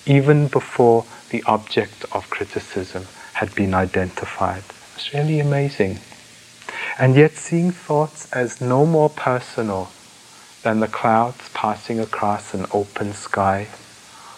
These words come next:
or the sound of the rain on the ground, or the calling of a bird outside, seeing thoughts as utterly empty, as yet another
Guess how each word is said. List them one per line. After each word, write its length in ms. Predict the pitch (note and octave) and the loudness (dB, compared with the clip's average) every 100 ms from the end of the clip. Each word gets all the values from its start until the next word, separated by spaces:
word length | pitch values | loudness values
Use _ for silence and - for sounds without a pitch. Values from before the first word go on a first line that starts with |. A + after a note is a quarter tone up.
| - | -10
or 80 | A2+ | -6
the 100 | G#2 | -2
sound 640 | G#2 - A#2 A2+ B2 B2 A#2 | -4 2 4 4 2 -2 -4
of 200 | G2+ - | -6 -4
the 80 | G2+ | -2
rain 440 | G#2 G#2 G#2+ A#2 | 0 0 0 -2
on 140 | A2 | -2
the 100 | F#2+ | -4
ground, 600 | F#2 - F#2+ F#2+ G2 A2+ - - - - - - - - - - - - - | -4 0 0 0 -6 -10 -14 -20 -20 -20 -20 -20 -20 -20 -20 -20 -20 -20 -12
or 40 | |
the 80 | G2+ | -8
calling 500 | - - C3 B2+ A2 | -2 4 6 6 2
of 140 | G#2 G2+ | -2 -4
a 40 | |
bird 480 | G2 A#2 A#2 G#2+ F#2+ | -2 2 4 2 0
outside, 640 | F#2+ F#2 - G2 F#2 F#2 - - - | -6 -8 -6 -4 -2 -4 -8 -14 -14
seeing 400 | - - D#3 D#3 | -16 -2 2 4
thoughts 480 | E3 - C#3+ C#3+ - | 2 6 6 6 -2
as 300 | - B2 A#2 - | -4 -4 -4 0
utterly 600 | C3 - D3 C#3 C#3 B2+ - - - - - | 0 0 -2 0 -2 -6 -16 -20 -20 -20 -4
empty, 580 | B2+ B2 - - G2 F#2 - - - - - - - - | -2 -2 -6 -6 -6 -8 -16 -20 -20 -20 -20 -20 -20 -4
as 200 | A#2 G#2 | -4 2
yet 340 | B2 C3 - - | 4 4 0 -6
another 640 | A#2+ A2+ A#2+ B2+ C#3 C#3 | -2 0 0 2 4 4